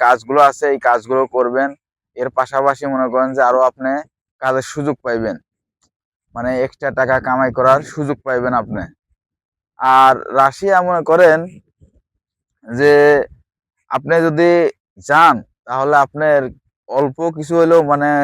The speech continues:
কিছুটা হলেও আপনি একটু প্রিপারেশন নিতে হবে। মনে করেন যে আপনি একটু ভাষাটা জানার চেষ্টা করবেন, কারণ রাশিয়ায় মনে করেন যে সবাই ওই যে ইংরে-, ইংরেজিতে কথা বলতে পারে না,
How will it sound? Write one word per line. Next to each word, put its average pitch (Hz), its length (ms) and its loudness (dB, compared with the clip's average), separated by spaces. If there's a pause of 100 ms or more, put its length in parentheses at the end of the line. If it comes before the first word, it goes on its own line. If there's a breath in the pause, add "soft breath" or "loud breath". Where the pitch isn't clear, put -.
(220)
কিছুটা 185 380 -4
হলেও 180 280 4 (480)
আপনি 120 280 -12
একটু 147 140 -10 (140)
প্রিপারেশন 156 600 0
নিতে 123 180 -6
হবে। 107 160 -2 (100)
মনে 117 180 -6
করেন 127 200 -4
যে 139 140 -2
আপনি 127 240 -8 (160)
একটু 123 200 -12 (540)
ভাষাটা 123 380 -2 (100)
জানার 120 320 0
চেষ্টা 123 300 -8
করবেন, 101 220 -6 (100)
কারণ 127 220 2 (640)
রাশিয়ায় 160 500 -2
মনে 160 200 -4
করেন 147 160 -2 (100)
যে 151 80 2 (180)
সবাই 135 340 2 (840)
ওই 131 280 0 (300)
যে 131 140 2 (680)
ইংরে-, 165 320 -4 (200)
ইংরেজিতে 165 480 -2
কথা 147 300 0
বলতে 135 260 0
পারে 98 220 -2
না, 85 60 -10